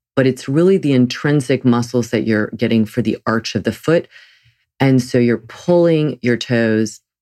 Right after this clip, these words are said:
and your foot toward a plantar flexion of the foot to, to get that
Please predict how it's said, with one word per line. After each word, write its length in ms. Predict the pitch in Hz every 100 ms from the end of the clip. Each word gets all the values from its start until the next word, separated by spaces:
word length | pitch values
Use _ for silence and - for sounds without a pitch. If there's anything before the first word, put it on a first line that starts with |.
| _
and 160 | - 120
your 120 | 113
foot 280 | 113 123 -
toward 260 | - 143 131
a 40 |
plantar 440 | - 123 113 -
flexion 400 | 113 107 104 -
of 200 | 104 95 _ _ _ -
the 80 | 113
foot 300 | - 101 - _
to, 240 | - 107 98
to 160 | - 110
get 260 | 127 113
that 300 | 113 104 101